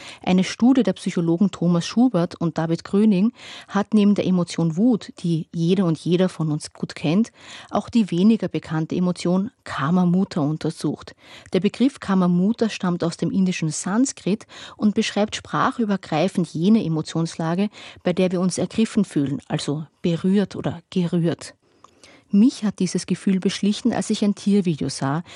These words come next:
in dem ein Äffchen auf seinen Arm deutet. Prompt kommt ein zweites Äffchen hinzu und lässt sich umarmen.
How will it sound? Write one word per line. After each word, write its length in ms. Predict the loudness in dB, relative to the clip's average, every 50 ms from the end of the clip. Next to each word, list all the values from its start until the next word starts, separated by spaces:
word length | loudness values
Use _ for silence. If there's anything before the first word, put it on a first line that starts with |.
| -20 -12 _
in 160 | 0 0 2
dem 180 | 2 2 2 2
ein 100 | 2 0 -2
Äffchen 380 | -2 -2 -2 0 2 2 2 2
auf 100 | 0 -4
seinen 280 | -4 -2 -2 -2 -2 -2
Arm 320 | -2 -2 0 0 0 0
deutet. 540 | 0 2 0 0 0 2 0 0 0 -2 -8 _ -20 -20 -20 -20 -20 _ -12
Prompt 380 | -4 0 2 2 2 2 2
kommt 240 | 0 0 0 2 2
ein 100 | 0 -2
zweites 400 | -2 -2 -2 -2 -2 -4 -6 -4
Äffchen 380 | -2 -4 -4 -2 -2 0 0 2
hinzu 400 | 0 0 -2 -2 -2 0 0 2
und 180 | 0 0 -2
lässt 220 | -6 -6 -6 -4 -4
sich 160 | -4 -2 -2
umarmen. 520 | -4 -2 -2 -2 0 0 0 -2 -4 -6